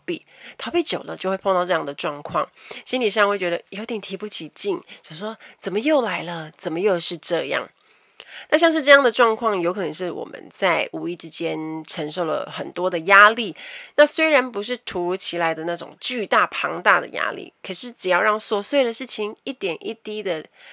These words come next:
慢慢累积在自己的身上，然后你觉得心里不是很快乐，当然也会间接影-，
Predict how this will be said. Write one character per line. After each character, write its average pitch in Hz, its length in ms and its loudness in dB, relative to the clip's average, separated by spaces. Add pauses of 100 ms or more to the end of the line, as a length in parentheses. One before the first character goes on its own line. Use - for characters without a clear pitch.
(160)
慢 220 180 2
慢 190 220 0
累 143 100 -6
积 165 160 -8
在 170 140 0
自 - 80 -20
己 165 80 -10
的 - 140 -12
身 151 260 -4
上， 147 260 -2 (340)
然 - 100 -4
后 165 60 -2
你 165 60 -6
觉 - 160 -8
得 113 140 -6
心 160 260 -4
里 151 80 -6
不 160 140 -10
是 - 100 -4
很 170 140 -6
快 180 320 6
乐， - 240 -2 (240)
当 180 120 2
然 170 120 2
也 - 80 -8
会 190 280 -4 (200)
间 208 260 2
接 175 200 -2
影-， 165 240 -6